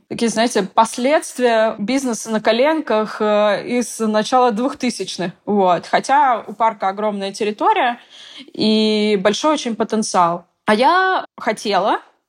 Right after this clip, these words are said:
изменить его и сделать это третьим местом, сделать это современным общественным пространством, сделать тот самый редевелопмент.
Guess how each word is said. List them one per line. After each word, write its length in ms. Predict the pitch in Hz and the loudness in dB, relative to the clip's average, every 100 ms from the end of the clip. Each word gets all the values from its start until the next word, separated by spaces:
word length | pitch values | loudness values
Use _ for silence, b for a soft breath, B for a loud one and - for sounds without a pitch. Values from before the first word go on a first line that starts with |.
| - 220 | -8 -2
изменить 500 | 254 233 202 190 233 | 0 2 0 -2 -2
его 280 | 240 349 - _ | -2 -2 -4 _
и 100 | 240 | 0
сделать 420 | 220 247 320 - | 2 4 2 2
это 160 | 226 220 | -2 -2
третьим 480 | - 247 254 208 196 | 0 0 0 -2 -2
местом, 420 | 240 302 - 220 | -2 -2 -2 -6
сделать 380 | 202 247 262 202 | -2 0 0 -2
это 140 | 196 | -8
современным 640 | - 208 214 220 202 190 202 | -4 -2 0 0 0 0 -2
общественным 480 | - 202 - 180 | 0 -2 -2 -4
пространством, 960 | 180 180 - 254 311 285 - 247 226 220 | 0 -2 2 2 2 0 0 0 0 -4
сделать 480 | - 160 240 226 202 - | -6 0 2 2 0 -6
тот 160 | 208 | -4
самый 320 | 226 214 202 | 0 0 0
редевелопмент. 840 | 202 196 208 233 392 381 262 240 | -4 -4 0 2 2 0 -2 -4